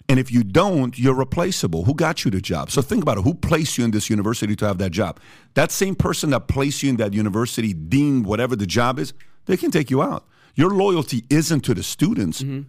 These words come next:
Speaker 1: Your loyalty isn't to the kids. Loyalty has changed. Loyalty has changed from C E Os of S and P five hundred companies and university deans to students and parents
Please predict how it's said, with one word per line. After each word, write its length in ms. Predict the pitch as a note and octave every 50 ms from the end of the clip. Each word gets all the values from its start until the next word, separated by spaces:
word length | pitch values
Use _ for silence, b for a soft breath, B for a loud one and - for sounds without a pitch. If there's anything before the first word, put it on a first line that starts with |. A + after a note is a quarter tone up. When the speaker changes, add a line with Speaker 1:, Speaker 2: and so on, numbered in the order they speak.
| _
Speaker 1:
Your 160 | - C#3 D3+ D#3
loyalty 460 | D#3+ D#3+ D#3 D#3 D3+ C#3 - C#3 A#2+ -
isn't 300 | D#3+ E3+ E3 D#3 D3+ C3
to 100 | - B2
the 100 | G2 F#2
kids. 400 | - - - E3 F3+ A#2+ - b b b b b b b b -
Loyalty 640 | G#2+ A2+ B2 C#3 E3 F#3+ F#3+ F3 D#3+ - - D#3 D3+
has 240 | A#2+ G2 - - -
changed. 720 | - - - - - D#3 D#3 B2+ F#2+ D#2 C#2+ - - - B B B B B B B B B B B
Loyalty 560 | - A2+ B2+ D#3+ F#3+ A3+ C#4 A3 - - -
has 160 | E3 B2+ - -
changed 560 | - - - - D#3+ E3+ D#3+ C#3+ A#2 - -
from 160 | - A2 G2
C 200 | - - - B2
E 40 | C3+
Os 160 | C3+ C3+ A2
of 100 | A#2 G#2 -
S 160 | A#2+ A#2+ -
and 100 | - A2+
P 100 | G#2 A#2+
five 200 | A#2 - A#2 A2
hundred 200 | G#2+ A#2 A#2 G#2+ -
companies 520 | G2+ F#2+ F2+ - F2+ F2 F2 F2+ E2 - b b b b b b b b -
and 120 | B2+ A#2
university 560 | A#2 A#2 A#2 A#2 A2+ C#3 C#3 - D3+ C3 A#2+ G2+
deans 560 | E2+ E2+ B2 C3+ B2 G#2 G2 F2+ E2+ - - b b b b b b b b b b
to 360 | - - D#3+ F3+ E3 D#3 D3 - - - -
students 640 | - - - - - - G#3 A3 G#3+ A3 G3 -
and 200 | F3 C#3 B2 -
parents 540 | - - G3+ F#3+ F3 C#3+ B2+ A#2+ A#2+ - -